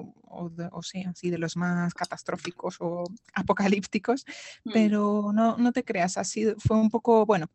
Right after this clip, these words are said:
Speaker 1: mm, como cayeron, eh, y sí que para mí era importante, em,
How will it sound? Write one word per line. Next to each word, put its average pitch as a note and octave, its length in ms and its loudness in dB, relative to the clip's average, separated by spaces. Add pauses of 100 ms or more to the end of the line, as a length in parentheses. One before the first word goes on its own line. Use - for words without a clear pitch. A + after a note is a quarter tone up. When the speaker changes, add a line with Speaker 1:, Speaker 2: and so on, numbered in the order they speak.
(140)
Speaker 1:
mm, F#3 220 -2
como F3 280 0
cayeron, G3+ 480 -2 (520)
eh, F#3+ 420 2
y G3+ 80 0
sí - 160 -2
que A3 120 0
para G#3+ 160 0
mí G3+ 120 0
era G3+ 320 -2
importante, G3 920 -2
em, E3 480 -4